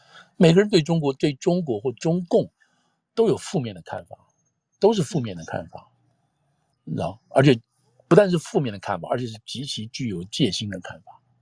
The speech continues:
那在这样子的一个大型的这个大前提，一个乌云情况下，你作为《纽约时报》，你怎么样去平衡这个事？你怎么样去真实的报道？而且让中国不让你好好报道，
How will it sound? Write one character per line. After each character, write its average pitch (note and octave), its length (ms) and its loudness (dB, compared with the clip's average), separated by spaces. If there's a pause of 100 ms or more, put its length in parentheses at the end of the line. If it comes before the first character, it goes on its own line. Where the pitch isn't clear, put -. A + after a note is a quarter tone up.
(680)
那 - 80 6
在 F3+ 160 6
这 E3 160 -2
样 G3+ 160 6
子 A2 80 -8
的 G#2 80 -12
一 A2 80 -10
个 A2 140 -12 (480)
大 A#2+ 180 2
型 - 180 -14
的 G2+ 120 -16
这 G#2 160 -14
个 - 80 -20
大 A#2 180 6
前 G#2 240 -2
提， F#2 240 -10
一 - 20 -8
个 G#2 80 -6
乌 C#3 280 4
云 G2+ 160 0
情 F#2 160 -6
况 G2 200 -6
下， F#2+ 140 -4
你 F#2+ 80 -4
作 C#3 140 2
为 B2 120 6
《纽 G2 120 -2
约 A2 100 0
时 G#2 160 -2
报》， G#2 160 4 (500)
你 C#3 140 2
怎 G#2 160 -2
么 A2+ 80 2
样 C3 100 6
去 G#2+ 200 -6
平 G#2+ 200 -4
衡 F#2+ 160 -6
这 F#2+ 80 -6
个 F2+ 120 -10
事？ - 120 -8
你 B2 120 2
怎 A#2 120 -2
么 A2 80 2
样 C#3 140 6
去 B2 100 2
真 B2+ 240 4
实 G2+ 140 -2
的 F#2+ 80 -8
报 F#2+ 160 0
道？ G#2 100 4
而 C#3 60 8
且 F#3+ 100 8
让 F#3+ 220 6
中 F#3 160 0
国 C#3+ 100 -2
不 D#3 120 4
让 F#3 100 4
你 A2+ 60 -8
好 G#2+ 160 -6
好 F2 100 -8
报 G2+ 160 -8
道， - 80 -20